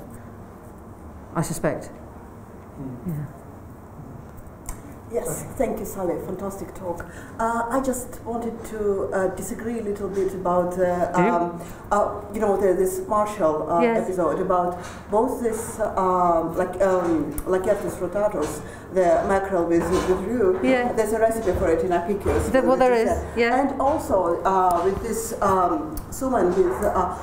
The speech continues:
Speaker 3: Ma-, Ma-, Magidus, um,
Speaker 1: Mm.
Speaker 3: yeah, uh, there is,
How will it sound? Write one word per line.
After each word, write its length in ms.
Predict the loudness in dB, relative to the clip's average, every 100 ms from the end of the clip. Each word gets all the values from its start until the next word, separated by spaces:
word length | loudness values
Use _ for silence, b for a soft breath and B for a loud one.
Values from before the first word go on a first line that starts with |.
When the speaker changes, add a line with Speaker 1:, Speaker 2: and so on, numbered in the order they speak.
| B
Speaker 3:
Ma-, 280 | 0 2 2 2
Ma-, 260 | 2 2
Magidus, 800 | 2 2 4 2 2 0 -2 -6 -2
um, 680 | 2 4 4 4 2 0 -2 0
Speaker 1:
Mm. 240 | 4 4
Speaker 3:
yeah, 240 | 4 2 B B B 0
uh, 520 | 4 4 4 0 -2
there 200 | -2 0
is, 160 | 0